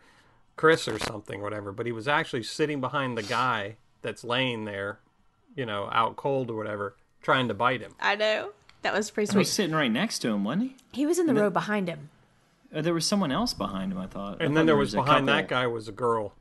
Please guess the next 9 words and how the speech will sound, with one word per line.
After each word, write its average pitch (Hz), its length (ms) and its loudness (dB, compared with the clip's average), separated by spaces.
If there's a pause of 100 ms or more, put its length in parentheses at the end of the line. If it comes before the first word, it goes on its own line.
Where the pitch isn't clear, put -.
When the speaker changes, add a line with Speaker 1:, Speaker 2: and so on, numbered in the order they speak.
(100)
Speaker 2:
Yeah. 73 220 -2 (140)
Speaker 3:
Oh, 117 120 0
Speaker 1:
Back 104 160 4
Speaker 3:
okay. 104 120 -8
Speaker 1:
behind, 113 500 -2 (360)
uh, 104 160 -12
gas 110 340 -4
mask 101 280 -12
guy. 101 140 -10